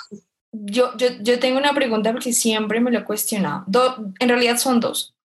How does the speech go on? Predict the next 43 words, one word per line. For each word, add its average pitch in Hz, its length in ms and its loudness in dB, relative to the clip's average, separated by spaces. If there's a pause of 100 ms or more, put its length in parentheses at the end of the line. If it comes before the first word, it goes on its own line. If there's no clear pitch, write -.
(100)
La 240 160 -2
primera 247 420 2
es 302 100 2
sobre 254 520 2
la 226 180 4
prostitución. 185 840 0 (540)
¿La 247 140 4
prostitución 247 680 2
la 294 120 4
ejerces 311 760 2
por 262 240 4
necesidad? 214 1040 2 (480)
Y 233 120 4
hoy 220 180 4
por 254 200 2
hoy 269 220 2
que 262 140 -2
ya 240 160 2
tienes, 247 400 0
digamos 196 340 0
que 240 80 0
un 233 80 4
trabajo 226 300 4
y 226 60 2
que 240 120 0
te 208 140 0
gusta 247 480 0
leer 202 260 0
y 190 80 0
te 214 100 -4
gusta, 220 300 -4
pues, 214 200 -6
estar 202 220 0
en 175 140 -2
la 202 140 -2
casa, 190 680 0 (360)
ensimismada, 190 840 2
pero 220 240 0
finalmente 175 480 -2
con 220 260 -4
tus - 180 -6
procesos 185 440 0
sociales, 185 680 -2